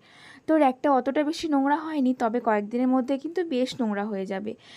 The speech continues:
তাই আজকে যদি একটু হালকা পাতলা করে পরিষ্কার করে ফেলি, তাহলে কিন্তু খুব একটা নোংরা হবে না। যেদিন আমি ডিপ ক্লিনিং করব, সেদিন কিন্তু অল্প খাটনিতে আমার হয়ে যাবে।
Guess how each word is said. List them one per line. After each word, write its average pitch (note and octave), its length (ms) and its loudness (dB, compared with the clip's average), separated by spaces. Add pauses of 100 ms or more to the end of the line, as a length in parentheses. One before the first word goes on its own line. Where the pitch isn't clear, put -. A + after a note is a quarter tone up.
(180)
তাই D4 180 4
আজকে A#3 340 4
যদি C#4 200 0
একটু E4+ 180 -2
হালকা B3 300 -2
পাতলা C4 320 -4
করে C#4+ 180 0
পরিষ্কার D4 440 -4
করে D4+ 240 0
ফেলি, C#4+ 300 -4 (320)
তাহলে A#3+ 340 2
কিন্তু C4+ 380 -4
খুব E4+ 300 0
একটা E4 240 0
নোংরা G#3+ 300 2
হবে G#3+ 240 -4
না। - 120 -6 (300)
যেদিন C4+ 320 2
আমি D4 140 2
ডিপ B3+ 280 0
ক্লিনিং C#4+ 260 0
করব, D#4+ 360 2
সেদিন A#3 380 -2
কিন্তু C4+ 420 -6
অল্প A3+ 280 2
খাটনিতে C4 500 -2
আমার D4+ 200 -2
হয়ে B3+ 220 -4
যাবে। F#3+ 280 -10